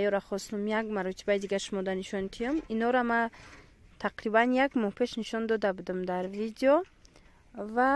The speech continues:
ҳозир дар давоми новинкаҳо хостум инорам нишон тиём.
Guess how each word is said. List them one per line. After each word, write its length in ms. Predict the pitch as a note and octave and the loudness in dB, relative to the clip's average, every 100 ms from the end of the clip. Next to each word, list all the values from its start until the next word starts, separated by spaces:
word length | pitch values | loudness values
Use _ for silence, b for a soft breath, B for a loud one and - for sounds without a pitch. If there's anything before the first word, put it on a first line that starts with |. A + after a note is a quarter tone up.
| C#4+ | 4
ҳозир 360 | B3 G#3+ A3 - - | 2 2 0 -2 -10
дар 200 | A3 G3+ | -4 -4
давоми 500 | G3 G3 G#3 G#3+ G#3 F#3+ - - | 0 0 0 0 -2 -4 -8 -6
новинкаҳо 600 | G3+ F#3+ G3 F#3+ G#3+ A#3 | -4 -2 -4 -4 -4 -4
хостум 340 | - G#3 - A#3+ | -6 -10 -6 -8
инорам 420 | B3 G3+ G#3 F#3+ F3+ | -4 -2 -2 -2 -4
нишон 280 | E3 - G3 | -6 -8 -8
тиём. 180 | - E4 | -2 -2